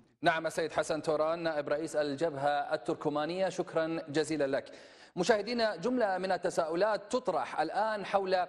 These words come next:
ما هي حقيقة المخاوف من تأثير السلاح على الانتخابات، وهل هناك أحزاب سياسية تسعى لاستخدام أجنحتها العسكرية من أجل التأثير على آراء الناخب؟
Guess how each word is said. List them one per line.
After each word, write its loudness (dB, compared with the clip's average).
ما 4
هي 2
حقيقة 0
المخاوف 0
من 0
تأثير 2
السلاح 0
على 0
الانتخابات، 0
وهل 2
هناك -2
أحزاب 0
سياسية 0
تسعى 0
لاستخدام 0
أجنحتها 0
العسكرية 0
من -2
أجل -2
التأثير 0
على -2
آراء -2
الناخب؟ -2